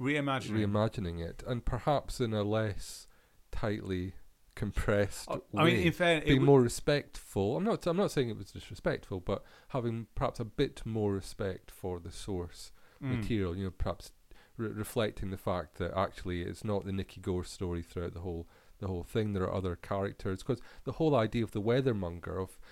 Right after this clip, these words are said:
Speaker 2: some sort of ma-, special powers that people have started to develop with an effect, w-, the effect of the changes that they can then begin
Speaker 1: Mm.
Speaker 2: to influence weather. You know, all of those subplots that w-, are abandoned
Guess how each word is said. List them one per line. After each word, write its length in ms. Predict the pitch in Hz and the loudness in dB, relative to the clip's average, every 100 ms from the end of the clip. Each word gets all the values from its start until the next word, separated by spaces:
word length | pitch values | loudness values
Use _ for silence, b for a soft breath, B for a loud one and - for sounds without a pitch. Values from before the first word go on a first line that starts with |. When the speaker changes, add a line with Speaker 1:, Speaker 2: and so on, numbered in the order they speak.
| B | B
Speaker 2:
some 340 | - 120 107 98 B B | -2 0 0 -4 B B
sort 200 | - 117 104 | -2 0 0
of 40 | |
ma-, 300 | 110 110 113 | 0 2 0
special 520 | - - 120 110 - | -2 -2 0 2 0
powers 640 | 98 - 131 131 92 85 - | 2 2 4 6 4 2 -4
that 140 | 95 | -6
people 300 | - 101 92 | -4 -2 -2
have 100 | 87 | -4
started 420 | - 101 95 - | -2 -2 -2 -6
to 120 | - | -10
develop 440 | 95 90 104 110 90 | -8 -4 -2 0 -2
with 140 | 92 | -4
an 80 | 87 | -6
effect, 360 | 90 107 95 - | -4 -2 -2 -6
w-, 160 | 107 - - - - | -14 -14 -20 -20 -10
the 120 | 113 | -6
effect 440 | 95 113 95 - | -2 -2 -2 -4
of 100 | 95 | -8
the 60 | 90 | -8
changes 560 | - 110 107 98 87 - | -6 -4 -4 -4 -8 -8
that 160 | 87 | -8
they 140 | 90 90 | -8 -8
can 180 | - | -8
then 220 | 90 87 85 | -6 -6 -6
begin 240 | 110 98 | -6 -4
Speaker 1:
Mm. 40 | 87 | -6
Speaker 2:
to 100 | - | -8
influence 460 | 95 - 92 82 - | -10 -6 -6 -6 -4
weather. 320 | 95 87 80 B B | -2 -2 -6 B B
You 80 | 139 | 2
know, 60 | 131 | 4
all 100 | 156 | 4
of 80 | |
those 160 | 127 101 | 4 2
subplots 760 | - 139 - - 76 - - - b b - | 4 2 2 -2 -4 -6 -16 -18 b b -4
that 80 | 104 | -4
w-, 200 | 101 - - - | -4 -10 -16 -4
are 120 | 98 | -2
abandoned 760 | 95 101 110 101 87 78 87 | 2 4 4 2 -2 -4 -8